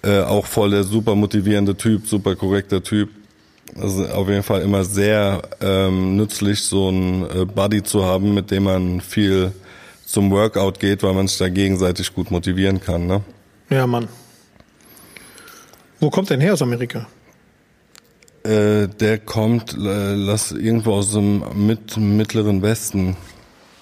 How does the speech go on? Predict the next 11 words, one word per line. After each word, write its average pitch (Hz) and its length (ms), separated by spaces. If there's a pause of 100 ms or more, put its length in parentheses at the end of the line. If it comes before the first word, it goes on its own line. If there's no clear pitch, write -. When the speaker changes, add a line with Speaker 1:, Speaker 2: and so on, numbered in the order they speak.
(180)
Speaker 2:
Redneck. 123 480
Speaker 1:
Ich 101 60
weiß, 101 180
äh, - 760
Speaker 2:
Ist - 140
das 147 80
so 104 60
ein 104 60
Speaker 1:
ja. 110 60
Speaker 2:
Redneck? 160 440 (180)
Ja? 160 200